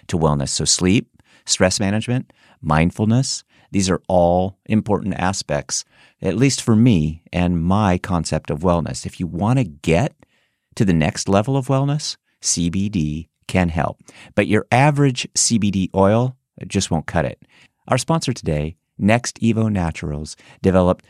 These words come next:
SmartSorb technology, which is clinically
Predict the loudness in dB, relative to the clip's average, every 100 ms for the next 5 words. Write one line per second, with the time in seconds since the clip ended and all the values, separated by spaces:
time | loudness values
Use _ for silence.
0 | _ -4 0 2 0 0 -4 -4 -6 -8
1 | -8 -8 -8 -8 -6 -4 -2 -4 -6 -2
2 | 2 2 0 -4